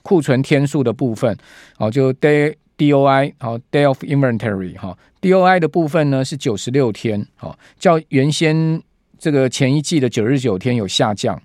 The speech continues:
哦，有下降，那这也是一个比较好的情况。那资本支出则是维持三百二十亿美金，没有下修，哦，没有下修，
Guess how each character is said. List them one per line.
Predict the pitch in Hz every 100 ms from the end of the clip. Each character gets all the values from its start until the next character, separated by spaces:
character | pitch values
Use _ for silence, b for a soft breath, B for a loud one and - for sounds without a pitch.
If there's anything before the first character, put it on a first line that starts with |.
| -
哦， | 80
有 | 95
下 | - 127 107
降， | 113 98 B B
那 | 151
这 | 139 170
也 |
是 | 113 143
一 |
个 | 131
比 | 117
较 | 98 123
好 | 101 90
的 | 98
情 | - 98
况。 | - 104 B B B
那 | 175
资 | -
本 | 190 139
支 | - 175
出 | 175 151
则 | 131
是 | 151
维 | 131
持 | 135 127
三 | 120 135 135
百 | 131 98 95 98
二 | 156
十 | 135 113
亿 | 123
美 | 110 90
金， | - 117
没 | 123
有 | 110
下 | - 110
修， | 95 - 98 104 -
哦， | - - b -
没 |
有 | 123
下 | 110 107
修， | 101 107